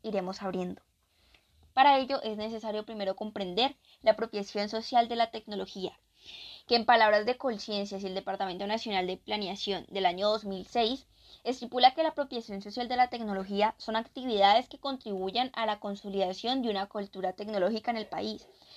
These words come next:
es decir, que la comunidad tecnológica, o sea, quienes toman decisiones sobre la tecnología, los medios de comunicación y el público en general,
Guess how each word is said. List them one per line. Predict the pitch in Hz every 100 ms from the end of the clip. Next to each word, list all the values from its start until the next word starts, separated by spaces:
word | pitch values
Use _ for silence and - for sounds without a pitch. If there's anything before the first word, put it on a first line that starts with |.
| -
es | - 208
decir, | 208 208 285 - _ _
que | 220
la | 214 214
comunidad | 226 226 196
tecnológica, | - 254 254 202 240 196 185 180
o | 202
sea, | 196 165
quienes | - 190 -
toman | 190 196 214
decisiones | 240 214 196 196
sobre | 220 220
la | 220 220
tecnología, | 208 190 180 202 226 196
los | 165
medios | 180 190
de | 214
comunicación | 226 214 202 180 196 196 -
y | 185
el | 170
público | 190 202 226
en | 254
general, | 269 277 247 254